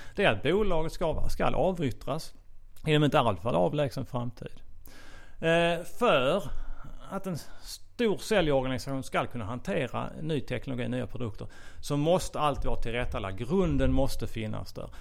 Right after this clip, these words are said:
Produktionen måste fungera. Marknaden måste finnas där. Det måste vara lätt för säljorganisationen att sälja produkten.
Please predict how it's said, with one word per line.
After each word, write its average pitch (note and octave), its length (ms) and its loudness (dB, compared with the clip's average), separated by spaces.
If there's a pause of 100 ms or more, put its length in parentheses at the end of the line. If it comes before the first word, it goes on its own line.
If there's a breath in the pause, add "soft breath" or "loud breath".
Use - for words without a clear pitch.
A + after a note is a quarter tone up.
Produktionen F3 680 0
måste D#3 300 0
fungera. C3 640 -2 (600 soft breath)
Marknaden C3+ 720 4
måste C#3+ 260 2
finnas C#3+ 360 0
där. G#2+ 80 -8
Det A2 100 -6
måste C3 240 -6
vara C3+ 200 -2
lätt D#3+ 640 0
för C3 160 -6
säljorganisationen A2 880 0
att G#2 120 -8
sälja C3 480 2
produkten. - 640 0